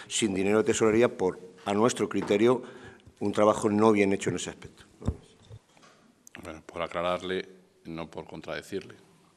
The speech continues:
Speaker 2: por aclararle, tenga usted la tranquilidad en lo económico de la gestión que se está realizando. El nivel de endeudamiento de este ayuntamiento,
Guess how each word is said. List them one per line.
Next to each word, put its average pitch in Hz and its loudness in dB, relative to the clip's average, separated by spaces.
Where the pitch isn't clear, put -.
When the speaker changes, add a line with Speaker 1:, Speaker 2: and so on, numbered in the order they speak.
Speaker 2:
por - -14
aclararle, 82 -8
tenga 104 -6
usted 95 -6
la 90 -4
tranquilidad 80 -6
en 80 -14
lo 80 -10
económico 80 -12
de 82 -12
la 80 -6
gestión - -12
que 85 -10
se 82 -14
está 82 -12
realizando. 76 -12
El 92 -10
nivel 90 -6
de 107 -6
endeudamiento 95 -6
de 87 -6
este 85 -10
ayuntamiento, 87 -10